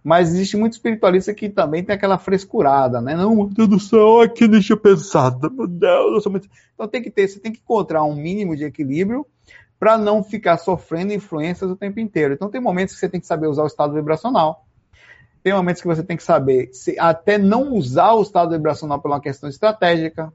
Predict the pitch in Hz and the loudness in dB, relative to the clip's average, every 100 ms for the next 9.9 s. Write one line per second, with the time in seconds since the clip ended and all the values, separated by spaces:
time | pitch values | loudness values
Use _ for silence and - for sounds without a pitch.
0 | _ _ 123 127 139 143 147 175 165 151 | _ _ -10 -10 -10 -12 -8 -8 -2 0
1 | 147 147 135 _ - 135 - _ 170 160 | 2 -2 -6 _ -6 -6 -6 _ 2 6
2 | 185 185 160 190 262 254 196 185 165 170 | 6 6 6 4 4 2 2 0 -2 -2
3 | 147 - 160 - 160 147 - 156 151 139 | -4 -2 -2 0 0 0 0 -2 0 -4
4 | 147 156 180 160 165 160 160 170 156 160 | -4 -2 2 4 6 4 2 2 2 2
5 | 170 160 165 165 170 170 185 165 160 165 | 2 0 -2 -2 -2 0 0 0 -4 -6
6 | 170 - _ _ _ 208 196 214 247 202 | -10 -14 _ _ _ -6 2 2 4 0
7 | 196 202 202 202 - 190 202 - 190 196 | -4 -4 0 0 4 4 2 -2 2 4
8 | 156 156 139 139 - _ 254 247 240 220 | 4 2 -2 -4 -10 _ 2 2 0 2
9 | 185 165 208 170 147 180 202 208 220 | 2 2 0 0 -2 -4 -2 -2 -4